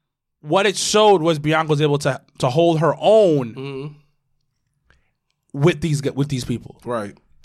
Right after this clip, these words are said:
Speaker 2: And
Speaker 1: With Charlotte Flair, who is a potential Hall of Famer.
Speaker 2: Right. And I like that. And, and, and, and I like that. And another thing, too, to have to go other half that shares it is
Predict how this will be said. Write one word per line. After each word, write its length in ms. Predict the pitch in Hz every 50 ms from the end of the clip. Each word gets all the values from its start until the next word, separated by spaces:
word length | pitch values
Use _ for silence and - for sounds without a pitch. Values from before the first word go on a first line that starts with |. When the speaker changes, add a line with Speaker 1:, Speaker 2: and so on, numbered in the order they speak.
| _ -
Speaker 2:
And 200 | 131 135 135 147
Speaker 1:
With 120 | 202 214 -
Charlotte 400 | - - 220 220 208 202 185 185
Flair, 180 | - 196 180
who 200 | 156 165 196 202 - -
is 160 | 208 196 175
a 60 | 190
potential 480 | - 196 185 - 196 175 151 180 160 156
Hall 200 | 165 160 156 151
of 100 | 147 151
Famer. 400 | 160 156 151 127 110 - - _ _ _
Speaker 2:
Right. 320 | - 202 240 160 110 98 -
And 120 | - 165 170
I 60 | 175
like 240 | 196 247 285 - -
that. 180 | 156 120 110
And, 100 | 151 175
and, 240 | 170 151 175 165 147
and, 220 | - 170 151 -
and 240 | - - 190 202 202
I 60 | 202
like 300 | 202 208 226 214 208 202
that. 280 | - 135 113 101 - _ _ _ _ _ -
And 160 | 143 147 151 165
another 160 | 196 220 220
thing, 320 | 220 220 226 214 214 208 208
too, 160 | - 220 202
to 120 | 170 190
have 140 | 165 160 156
to 60 | 151
go 140 | 139 165 160 143 - 139
other 240 | 151 165 165 165
half 480 | 160 170 165 165 165 165 160 160 160 160
that 160 | - 135 143
shares 380 | 147 - 151 156 165 170 160 160
it 80 | 147
is 280 | 135 147 139 131 123 120